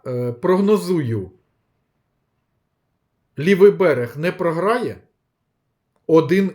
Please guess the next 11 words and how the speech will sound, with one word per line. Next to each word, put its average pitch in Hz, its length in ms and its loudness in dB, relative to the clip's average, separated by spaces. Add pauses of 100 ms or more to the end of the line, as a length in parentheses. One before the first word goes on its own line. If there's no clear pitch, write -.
ікс. - 600 -12 (1700)
І 170 100 -2
при 190 220 2
цьому 233 680 -4 (680)
більше 202 500 0
трьох 202 440 4
м'ячів 185 500 -6
ми 160 220 -6
не 165 100 -6
побачимо. 120 680 -10 (1040)
Тому 190 480 0